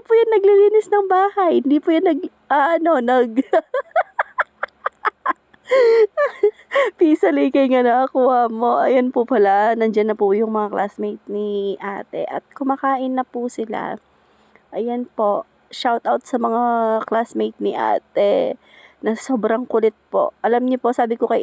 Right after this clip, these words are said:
Adriel kanina, "Be, pagdating mo, no," sabi ko ganyan, "ang tahimik lang ng bahay namin, no? Pag nandyan kayo, nagugulo yung bahay namin." Pero okay lang naman po. Mm,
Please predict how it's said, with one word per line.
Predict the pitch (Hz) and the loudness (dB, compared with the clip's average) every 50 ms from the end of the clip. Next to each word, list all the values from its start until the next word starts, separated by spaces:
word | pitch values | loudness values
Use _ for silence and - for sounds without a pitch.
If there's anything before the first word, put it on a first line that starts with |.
| - 214 | -4 -4
Adriel | 196 190 196 190 170 - | -2 -2 -2 -2 -2 -4
kanina, | - 214 208 208 208 208 196 196 208 _ _ _ _ _ _ _ _ _ - | -4 -8 -10 -10 -10 -12 -12 -14 -16 _ _ _ _ _ _ _ _ _ -6
"Be, | 214 254 320 339 320 - _ _ _ _ _ _ _ _ _ _ _ _ _ _ _ _ _ _ | -2 0 0 0 -2 -4 _ _ _ _ _ _ _ _ _ _ _ _ _ _ _ _ _ _
pagdating | _ 277 277 247 277 269 302 294 | _ -4 -4 -4 -4 -2 0 0
mo, | 294 302 294 | 2 2 2
no," | 285 285 277 | 2 0 0
sabi | 277 - 277 254 226 240 240 | 0 -2 -2 -2 -2 -4 -6
ko | - 240 233 | -6 -6 -4
ganyan, | 226 220 220 220 208 208 202 208 214 - _ | -4 -4 -4 -4 -4 -4 -6 -8 -12 -14 _
"ang | 214 220 - | -12 -8 -6
tahimik | - 226 220 226 226 226 226 - | -6 -6 -4 -4 -4 -6 -6 -6
lang | - 226 226 220 | -6 -6 -4 -4
ng | 226 226 214 | -6 -4 -2
bahay | 220 220 220 220 220 220 | -2 -2 -2 -2 -4 -4
namin, | 220 220 226 254 269 277 277 254 240 | -4 -6 -6 -4 -4 -4 -4 -4 -4
no? | 233 240 247 269 - _ _ _ _ _ _ _ _ - | -6 -6 -8 -10 -12 _ _ _ _ _ _ _ _ -4
Pag | 226 220 | -4 -2
nandyan | 240 254 254 240 - 254 247 247 - | 0 -2 -2 0 0 -2 -2 0 0
kayo, | 254 262 262 254 240 | 0 2 2 2 0
nagugulo | 233 226 202 220 220 202 220 208 214 | -2 -2 -2 -2 -2 -2 0 0 2
yung | 214 208 208 202 | 2 2 2 2
bahay | 190 190 190 220 233 180 175 | 0 0 0 0 0 -2 -2
namin." | - - 82 76 - - - - - - _ _ _ _ _ _ | -4 -6 -8 -8 -10 -12 -14 -16 -16 -18 _ _ _ _ _ _
Pero | _ - 220 233 240 240 233 233 - - | _ -2 0 2 2 2 2 0 0 0
okay | 262 277 - 359 349 | 0 0 2 2 2
lang | 339 339 330 | 2 0 -2
naman | 285 254 226 202 185 - - | -2 -2 -4 -4 -6 -8 -10
po. | - - - - _ _ _ _ _ _ _ _ _ _ _ _ _ _ _ _ _ _ | -12 -16 -18 -18 _ _ _ _ _ _ _ _ _ _ _ _ _ _ _ _ _ _
Mm, | 220 208 202 180 160 98 - | -2 0 0 0 -2 -4 -8